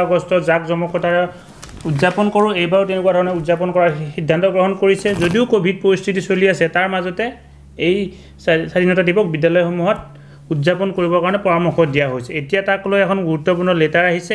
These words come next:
এই কথাখিনি মই আপোনালোকক ক'বৰ কাৰণে চেষ্টা কৰিম। অফিচ অৱ দি মিছন ডাইৰেক্টৰ, অসম সৰ্বশিক্ষা অভিযান মিছন, কাহিলীপাৰা, গুৱাহাটী,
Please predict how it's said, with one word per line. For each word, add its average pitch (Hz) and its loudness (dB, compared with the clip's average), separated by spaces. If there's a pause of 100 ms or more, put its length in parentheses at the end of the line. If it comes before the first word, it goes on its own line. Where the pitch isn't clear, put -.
এই 180 -4
কথাখিনি 180 0
মই 170 0
আপোনালোকক 160 -2
ক'বৰ 151 2
কাৰণে 160 0
চেষ্টা 139 -2 (120)
কৰিম। 113 -2 (880)
অফিচ 226 2
অৱ 185 -2
দি 220 0 (100)
মিছন 202 0
ডাইৰেক্টৰ, 180 0 (120)
অসম 208 0
সৰ্বশিক্ষা 196 2 (120)
অভিযান 170 2
মিছন, 190 0 (120)
কাহিলীপাৰা, 180 0 (140)
গুৱাহাটী, 156 2